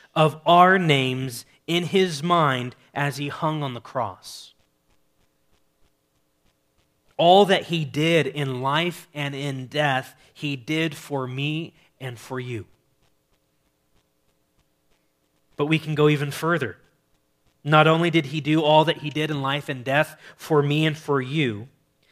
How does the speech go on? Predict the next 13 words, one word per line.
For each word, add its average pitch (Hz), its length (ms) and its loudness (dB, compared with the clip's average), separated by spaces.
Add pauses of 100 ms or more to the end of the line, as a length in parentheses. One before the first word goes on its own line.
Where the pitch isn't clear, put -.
(200)
but 156 240 6
all 170 320 4
that 165 180 4
he 165 300 -6
now 156 340 0
does 131 480 2
at 147 180 -4
the 147 120 -2
right 147 320 2
hand 165 260 -4
of 147 100 -4
the 135 120 -6
Father, 139 640 2